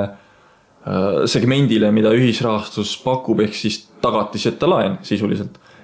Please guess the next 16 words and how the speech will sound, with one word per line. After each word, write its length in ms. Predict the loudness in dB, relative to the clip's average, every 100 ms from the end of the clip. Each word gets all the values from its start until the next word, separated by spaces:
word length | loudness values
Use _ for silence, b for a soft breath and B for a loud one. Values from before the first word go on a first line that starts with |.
| -4
Ja 160 | -2 2 2 0 -2 -6 -8 -4
kriisi 380 | 0 2 2 0
käigus 540 | 0 2 0 0 -2
isegi 580 | 0 0 0 2 2 2
ei 160 | 0 0
suutnud 440 | 2 2 0 -2 -2
nagu 160 | 0 2
näidata 320 | 2 2 2
negatiivset, 920 | 2 0 2 0 2 -2 -4 _ -2
äh, 420 | 0 2 0 0 0
tootlust 640 | 0 0 -4 -6 -8 -16 _ _ _ _ _
see 300 | -4 0 2
investeerimis-, 640 | 2 0 0 0 2 2 -2 -4 0
või 160 | 2
investeeringute 640 | 4 2 2 0 0 0 0
grupp, 300 | 0 -2